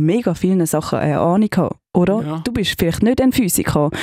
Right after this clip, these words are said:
Speaker 1: oder nicht ein, ein Experte für, ich weiss auch nicht, Gesundheitsfragen oder so.
Speaker 2: Mhm.
Speaker 1: Aber du musst überall genauso viel Wissen haben, damit du die Fragen kannst stellen, wo eben eigentlich der Zuschauer hat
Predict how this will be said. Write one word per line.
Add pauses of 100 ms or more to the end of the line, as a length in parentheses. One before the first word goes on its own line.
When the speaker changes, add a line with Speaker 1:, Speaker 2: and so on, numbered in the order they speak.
(220)
Speaker 1:
oder
nicht
ein,
ein
Experte
für, (120)
ich
weiss
auch
nicht,
Gesundheitsfragen
oder
so.
Speaker 2:
Mhm. (280)
Speaker 1:
Aber
du
musst
überall
genauso
viel
Wissen
haben, (440)
damit
du
die
Fragen
kannst
stellen, (500)
wo
eben
eigentlich
der
Zuschauer
hat